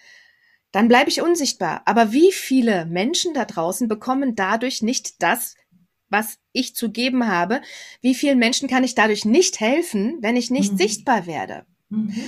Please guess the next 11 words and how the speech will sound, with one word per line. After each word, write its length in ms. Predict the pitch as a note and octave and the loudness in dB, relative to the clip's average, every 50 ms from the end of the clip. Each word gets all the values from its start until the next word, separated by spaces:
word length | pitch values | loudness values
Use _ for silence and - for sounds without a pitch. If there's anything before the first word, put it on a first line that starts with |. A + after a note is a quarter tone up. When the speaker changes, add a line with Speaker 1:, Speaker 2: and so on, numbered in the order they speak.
| A#3+ | 0
Speaker 1:
Also 460 | - - A#3+ C#4 C#4+ E4+ E4 - - _ _ _ _ _ _ _ _ _ - B3+ | 2 4 4 4 4 2 0 -2 -4 _ _ _ _ _ _ _ _ _ -4 -2
überwinde 560 | A#3+ A3 A3+ G#3+ F3+ F#3+ A#3+ D4 F#4+ A4 A#4 - | 0 2 2 2 2 2 2 2 4 2 0 0
ich 140 | - D4+ - | -2 -4 -4
jetzt 160 | C4 A#3 - | -4 -2 0
einfach 280 | - G3+ G#3 G3+ A3 G#3+ | -2 0 0 0 -2 0
mal 140 | G#3+ G3 | 0 -2
diese 200 | F#3+ G3 F3+ G3 | -2 -2 -4 -4
Angst 200 | - F#3+ G3+ - | -4 -4 -6 -6
vor 140 | - - - | -6 -4 -4
Ablehnung, 560 | E3+ - - E3 E3 E3 E3 E3 G#3+ D4+ - _ _ _ _ _ _ _ - _ _ _ - | -4 -6 -6 -6 -6 -4 -4 -6 -8 -8 -10 _ _ _ _ _ _ _ -20 _ _ _ -2
denn 380 | - G#3+ A3 A3+ A3+ A3 - - | 2 2 4 4 2 0 -2 -8